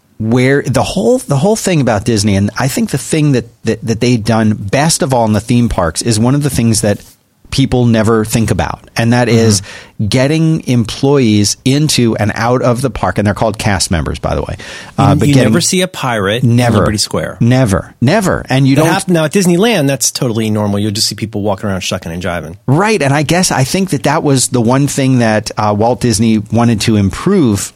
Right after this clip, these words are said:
Speaker 1: on when he started working in Orlando, building in Orlando. He said, "You know, we don't want to destroy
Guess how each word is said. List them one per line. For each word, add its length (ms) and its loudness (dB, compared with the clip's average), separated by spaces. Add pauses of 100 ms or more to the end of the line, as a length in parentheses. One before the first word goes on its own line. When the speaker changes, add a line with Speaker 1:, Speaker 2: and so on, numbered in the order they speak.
Speaker 1:
on 320 2
when 160 2
he 220 2
started 400 0
working 420 0
in 320 0
Orlando, 520 0
building 340 2
in 100 2
Orlando. 400 2
He 80 2
said, 200 -2
"You 60 2
know, 120 2 (420)
we 180 2
don't 200 0
want 260 0
to 100 0
destroy 920 0